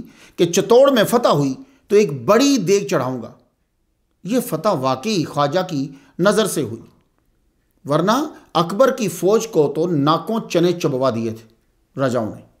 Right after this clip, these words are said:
किला चित्तौड़ फतह हुआ। उसने पन्द्रह सौ अट्ठावन ईस्वी में एक बड़ी देग चढ़ाई। सुना है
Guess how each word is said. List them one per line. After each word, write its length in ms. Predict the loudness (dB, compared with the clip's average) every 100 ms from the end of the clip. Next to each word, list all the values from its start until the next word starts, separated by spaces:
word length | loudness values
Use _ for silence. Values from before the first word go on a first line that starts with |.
| _ _ _ _ _ 2
किला 180 | 4 4
चित्तौड़ 300 | 4 6 6
फतह 200 | 4 4
हुआ। 260 | 2 0 -4 -14 _ _ _ _ _ _ -20 _ _ 0
उसने 280 | 2 4 2 4
पन्द्रह 340 | 4 6 6 4
सौ 160 | 6
अट्ठावन 520 | 4 4 4 4 4 2 2
ईस्वी 380 | 2 2 2
में 140 | 4 4
एक 420 | 2 2 2 4
बड़ी 260 | 4 4 2 -2 -8 0
देग 240 | 4 4
चढ़ाई। 500 | 2 -10 -14 _ _
सुना 240 | 2 6 6
है 200 | 6